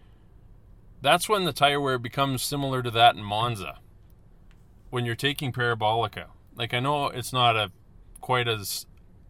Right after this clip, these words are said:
a sharp turn as Parabolica, it's just kind of a sweeping S,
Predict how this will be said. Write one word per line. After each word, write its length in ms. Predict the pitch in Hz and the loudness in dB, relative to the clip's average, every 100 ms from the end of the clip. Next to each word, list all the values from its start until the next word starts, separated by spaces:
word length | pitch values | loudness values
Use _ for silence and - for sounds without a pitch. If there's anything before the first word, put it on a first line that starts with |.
| - - - | -20 -20 -12
a 100 | - | -10
sharp 560 | - - 123 120 143 - | -6 -4 2 2 2 -6
turn 460 | - 135 143 160 165 - - - - - - | -8 -4 -4 -6 -8 -14 -20 -20 -20 -20 -8
as 140 | 123 - | -8 -4
Parabolica, 720 | 131 131 123 131 147 175 123 | -2 0 2 2 2 0 -2
it's 160 | - | -4
just 160 | - - | -8 -4
kind 160 | 117 | -2
of 80 | 107 | -2
a 60 | 98 | -4
sweeping 460 | - 131 123 117 101 | -6 -4 -4 -6 -2
S, 360 | 113 165 - | 0 0 -4